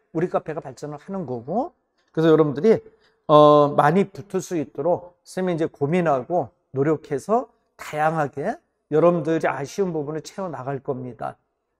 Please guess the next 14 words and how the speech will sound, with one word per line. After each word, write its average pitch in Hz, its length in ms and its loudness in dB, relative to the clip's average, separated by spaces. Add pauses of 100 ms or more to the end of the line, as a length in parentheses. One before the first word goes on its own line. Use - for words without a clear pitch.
(120)
그, 165 200 -4
그 170 140 -2
전에 170 280 0
여러분들이 196 340 -2
열심히 151 320 -6
따라와서 143 480 -4
이제 180 160 -8
또 147 120 -12
해줘야 131 420 -8
되는 131 220 -2
부분은 123 380 -10
있고. 123 480 -10 (320)
그래서 160 200 0
일단, 147 400 4